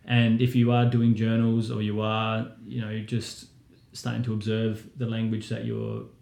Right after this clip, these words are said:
saying to yourself often, become aware of that, and then obviously focus on what you want and start making suggestions and writing things the way that you want to create.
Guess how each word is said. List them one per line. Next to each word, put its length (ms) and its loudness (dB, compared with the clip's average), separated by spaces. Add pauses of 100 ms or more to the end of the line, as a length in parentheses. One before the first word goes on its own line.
(240)
saying 300 -4
to 80 -6
yourself 380 -6 (380)
often, 460 -2 (220)
become 220 -2
aware 180 4
of 80 0
that, 180 2
and 80 6
then 420 6 (100)
obviously 280 0
focus 380 0
on 220 2
what 120 -2
you 80 -2
want 360 0 (220)
and 100 -4
start 420 -2
making 280 0
suggestions 580 -2
and 120 0
writing 280 0
things 560 -2
the 80 -6
way 220 -2
that 120 -6
you 140 -6
want 360 -6
to 200 -6
create. 460 -10